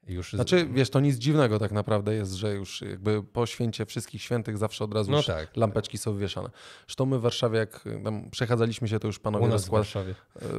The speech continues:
Speaker 2: e, pa-, panowie już rozkładali lampeczki, że tak powiem, nie?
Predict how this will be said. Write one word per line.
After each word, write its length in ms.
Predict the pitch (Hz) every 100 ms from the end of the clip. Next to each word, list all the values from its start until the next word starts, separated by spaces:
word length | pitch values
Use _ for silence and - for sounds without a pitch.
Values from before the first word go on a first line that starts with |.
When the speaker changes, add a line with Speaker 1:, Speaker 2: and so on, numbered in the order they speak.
| 107 113 104 95 120 117
Speaker 2:
e, 40 | 107
pa-, 140 | 117
panowie 300 | 113 120 110
już 140 | 107 110
rozkładali 460 | 107 107 107 104
lampeczki, 440 | 104 95 92 - 90
że 120 | 90
tak 140 | -
powiem, 320 | - 92 90
nie? 60 | 104